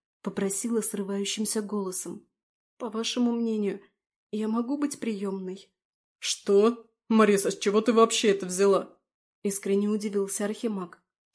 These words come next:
"Я не морской дракон. Как такое вообще возможно? И мы с Эргаром, если посмотреть, совсем не похожи". Вспомнились слова Алекса. А ведь он был прав.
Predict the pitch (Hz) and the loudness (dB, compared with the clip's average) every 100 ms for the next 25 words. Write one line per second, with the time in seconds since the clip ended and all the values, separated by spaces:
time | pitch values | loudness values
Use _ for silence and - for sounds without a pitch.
0 | - 254 254 254 269 - 285 262 220 247 | -4 0 4 4 2 -2 -2 0 -2 -2
1 | 269 208 - - - - 311 320 311 294 | -4 -6 -8 -18 -6 0 0 0 2 4
2 | 285 285 302 277 294 294 262 226 233 269 | 4 2 0 0 6 6 6 0 0 2
3 | 269 262 226 277 277 220 - _ - 247 | 2 0 0 0 0 -2 -6 _ -4 -2
4 | 262 269 254 247 262 262 277 285 269 269 | -2 -4 -6 -2 -2 -2 -2 -2 -2 0
5 | 302 285 285 302 294 - 262 240 196 - | 4 4 4 0 -4 -2 -2 -2 -6 -12
6 | _ _ _ _ _ - - 208 214 202 | _ _ _ _ _ -6 -2 -2 0 0
7 | 202 - 202 196 196 - 196 175 170 - | 0 -2 -2 -4 -8 -6 -6 -6 -8 -8
8 | 208 214 _ _ 202 196 - 220 214 240 | -8 -14 _ _ -10 -8 -8 -10 -8 -8
9 | 240 240 196 _ | -8 -10 -10 _